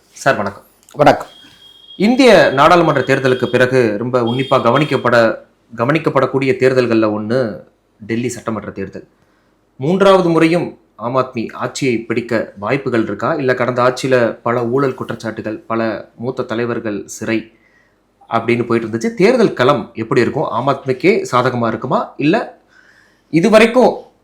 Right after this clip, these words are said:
Speaker 1: ரெண்டாயிரத்தி பதிமூன்றுக்கு அப்புறம் காங்கிரஸ் இரண்டாவது இடம் கூட வர முடியாம இருந்தது. இந்த நாடாளுமன்ற தேர்தலில் காங்கிரஸ் கொஞ்சம் முன்னாடி வந்திருக்காங்க, அவங்களுக்கு எப்படி இருக்கும்?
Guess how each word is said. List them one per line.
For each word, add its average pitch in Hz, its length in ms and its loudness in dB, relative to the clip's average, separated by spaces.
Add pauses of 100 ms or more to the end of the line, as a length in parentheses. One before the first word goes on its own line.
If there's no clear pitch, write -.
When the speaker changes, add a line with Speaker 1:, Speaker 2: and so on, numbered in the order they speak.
(120)
Speaker 1:
ரெண்டாயிரத்தி 220 460 6
பதிமூன்றுக்கு 180 420 4
அப்புறம் 208 240 4
காங்கிரஸ் 180 440 6
இரண்டாவது 190 360 8
இடம் 170 180 6
கூட 160 280 6
வர 135 160 4
முடியாம 127 280 4
இருந்தது. 120 540 -4
இந்த 139 120 -4
நாடாளுமன்ற 151 380 4
தேர்தலில் 139 300 -2
காங்கிரஸ் 147 340 -2
கொஞ்சம் 165 600 0
முன்னாடி 127 180 -2
வந்திருக்காங்க, 117 500 -4 (160)
அவங்களுக்கு 156 380 -2
எப்படி 101 160 -10
இருக்கும்? - 200 -20